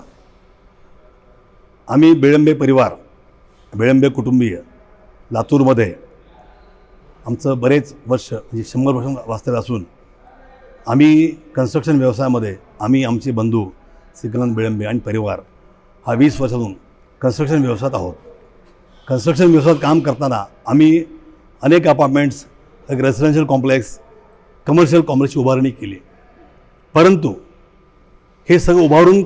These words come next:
उभारून केल्यानंतर सुद्धा आम्हाला असं वाटत होतं की आपण असं काहीतरी लातूरला जे नवं हवं ते आपण द्यावं. जसं दोन हजार दोनला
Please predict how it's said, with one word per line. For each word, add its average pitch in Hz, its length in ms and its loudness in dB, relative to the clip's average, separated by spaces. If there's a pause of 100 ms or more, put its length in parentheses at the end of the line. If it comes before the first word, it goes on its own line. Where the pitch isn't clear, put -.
उभारून 160 360 2
केल्यानंतर 170 440 0
सुद्धा 139 320 0 (800)
आम्हाला 160 240 4
असं 180 120 2
वाटत 170 120 4
होतं 135 280 -2 (560)
की 170 220 0
आपण 160 300 0
असं 170 300 0
काहीतरी 190 340 4
लातूरला 175 380 0
जे 165 120 4
नवं 170 320 4
हवं 131 340 0
ते - 360 -8
आपण 170 360 2
द्यावं. 123 360 4 (600)
जसं 135 280 0
दोन 156 120 6
हजार 180 120 4
दोनला 160 520 4